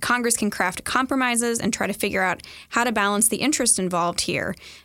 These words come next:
And Chief Justice John Roberts wanted to know if there's any sort of constitutional minimum,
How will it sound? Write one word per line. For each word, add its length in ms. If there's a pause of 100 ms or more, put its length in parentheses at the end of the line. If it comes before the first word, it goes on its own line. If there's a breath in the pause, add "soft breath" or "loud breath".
And 100
Chief 200
Justice 340
John 260
Roberts 380
wanted 260
to 80
know 340
if 140
there's 420
any 420
sort 200
of 100
constitutional 720
minimum, 520